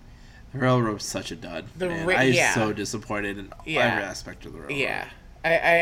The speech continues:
Speaker 2: I have to agree with you. I don't, I don't ever feel pulled or driven to, like, re-, deeply participate in, in, or,
Speaker 1: Yep.
Speaker 2: or buy into the railroad stuff as much.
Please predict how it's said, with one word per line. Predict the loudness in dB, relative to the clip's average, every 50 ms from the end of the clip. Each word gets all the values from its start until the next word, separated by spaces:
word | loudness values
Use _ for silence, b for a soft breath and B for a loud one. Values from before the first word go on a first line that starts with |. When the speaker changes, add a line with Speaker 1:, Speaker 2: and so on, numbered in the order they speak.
| 4 4 2 2
Speaker 2:
I | 2 2
have | 2 0 0 0 -2
to | -4 -4
agree | -4 -4 -4 -4 -4
with | -6 -8 -10 -10
you. | -10 -10 -8 -10 -12 -14 -16 -12 -6 -2
I | -2 0
don't, | 0 -2 0 0
I | 2 2
don't | 2 0 -2 -2 -2
ever | -2 -2 -2 0 -2 -2 -2
feel | -4 -6 -6 -4 -4 -2 -2 -2 -4 -6 -8 B B B B B B B B B -20 -20 -20 -20 -20 -20 -20 -18 -18
pulled | -8 -2 0 2 2 2 0 -2 -2 -2 -4 -6
or | -6 -6 -4 -4 -4
driven | -6 -8 -8 -6 -4 -4 -4 -4 -6 -6 -6 -8 -10 -12 -14 -14 -16 -16 -18 -20 -20 -20 -20 -20 -20 -20 -20 -20 -20 -20 B B B B B B B B B
to, | -4 -2
like, | -2 -2 -2 -4 -10 -8 -6
re-, | -6 -6 -6 -6 -8 -12 -14 -14 -12
deeply | -8 -6 -6 -6 -6 -6 -6 -4 -4 -4 -4
participate | -6 -6 -8 -8 -8 -8 -12 -14 -14 -10 -8 -8 -6 -6 -8 -10
in, | -12 -14 -14 -14 -16 -14
in, | -14 -14 -14 -14 -16 -16 -12
or, | -10 -10 -8
Speaker 1:
Yep. | -6 -4
Speaker 2:
or | -2 -2 -2 -2
buy | -2 0 2 4 6 6 6
into | 4 2 0 -2 -2 -4 -6 -6
the | -8 -6 -4
railroad | -2 0 0 2 0 0 -2 -6 -6 -10 -10 -10
stuff | -12 -12 -10 -10 -10 -12 -12 -14 -18 -18 -16 -14
as | -14 -12
much. | -12 -12 -12 -12 -12 -12 -14 -14 -14 -16